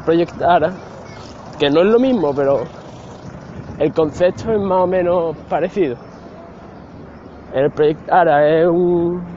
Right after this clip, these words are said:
proyecto de Google, que no sé, creo que lo ha vendido, no sé. Pero este proyecto de lo que se trata es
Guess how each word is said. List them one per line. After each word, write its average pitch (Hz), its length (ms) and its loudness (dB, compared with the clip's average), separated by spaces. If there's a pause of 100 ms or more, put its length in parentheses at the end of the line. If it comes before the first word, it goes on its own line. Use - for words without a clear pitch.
(120)
proyecto 165 380 2
de 151 100 0
Google, 196 320 2 (1000)
que 147 100 0
no 139 120 0
sé, 165 280 -4
creo 160 200 0
que 180 220 0
lo 147 120 2
ha 156 40 2
vendido, 175 380 -2
no 156 140 -2
sé. 175 140 -10 (1500)
Pero 127 840 2
este 156 180 -4
proyecto 165 500 0
de 156 120 -2
lo 143 100 0
que 139 100 -4
se 147 140 -8
trata 147 380 0
es 170 120 -2